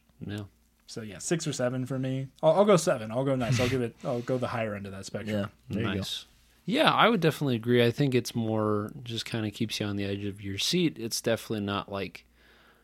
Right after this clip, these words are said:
Speaker 1: a Hereditary where you're like, "Man, I gotta not watch this for a couple of years. You know, this is
Speaker 3: <laughs>
Speaker 1: disturbing. I am quite frightened."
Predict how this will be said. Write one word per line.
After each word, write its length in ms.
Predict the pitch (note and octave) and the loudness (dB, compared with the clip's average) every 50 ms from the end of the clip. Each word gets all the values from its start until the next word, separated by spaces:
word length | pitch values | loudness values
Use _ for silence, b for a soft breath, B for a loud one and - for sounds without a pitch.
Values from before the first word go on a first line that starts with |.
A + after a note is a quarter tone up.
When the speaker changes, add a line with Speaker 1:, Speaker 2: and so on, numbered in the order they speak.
| b b b | b b b
Speaker 1:
a 140 | G#2+ A2 A2 | -4 -2 -2
Hereditary 800 | - - A2+ G#2+ G#2+ G#2 G#2+ A2+ A2 - - - G#2+ G#2 G2+ G2 | -2 -2 -2 0 0 2 2 0 -2 -2 -2 0 0 2 2 0
where 140 | G2 F#2+ F#2+ | 0 0 -2
you're 60 | F#2+ F#2+ | -2 -2
like, 300 | F#2 F#2 F#2 - - - | -2 -4 -6 -6 -6 -6
"Man, 300 | A2+ B2 A2+ F#2+ F2 - | -4 -4 -4 -4 -6 -8
I 120 | - G2+ A#2 | -10 -8 -6
gotta 180 | B2+ G#2+ F#2+ | -6 -6 -4
not 300 | F2+ F#2 F#2+ G2 G2+ E2 | -4 -4 -4 -2 -2 -2
watch 280 | G2+ A2 A#2+ C3 - - | 0 -2 -2 -2 -4 -6
this 140 | A2 G2+ - | -8 -8 -8
for 140 | - - G#2 | -6 -8 -8
a 40 | G2 | -6
couple 300 | - - G#2 F#2+ - G#2 | -6 -6 -6 -6 -4 -4
of 60 | G2+ | -4
years. 400 | G#2 G#2 G2+ G2+ G#2 G#2+ - - | -2 0 0 0 -2 -2 -4 -4
You 80 | G#2+ G2 | -4 -2
know, 160 | A2 A#2 A#2 A2 | 0 0 2 4
this 220 | A#2 - - - | 4 4 6 6
is 120 | - - | 6 6
Speaker 3:
<laughs> 40 | E3+ | 4
Speaker 1:
disturbing. 760 | - - F#3+ - - - D3+ D#3+ G3 F#3 C3 G#2+ G2 G2 G2+ | 4 2 2 0 2 6 8 8 8 8 8 6 4 4 2
I 100 | G#2 B2 | 2 2
am 200 | C3+ B2 G#2+ G#2 G2+ | 2 2 2 2 0
quite 340 | - - D#3+ F#3+ F#3 B2 - | 0 4 4 6 6 4 4
frightened." 480 | - G#2 G2 F2 D2+ F2 G#2+ A2 - | 2 2 2 2 0 -4 -8 -12 -14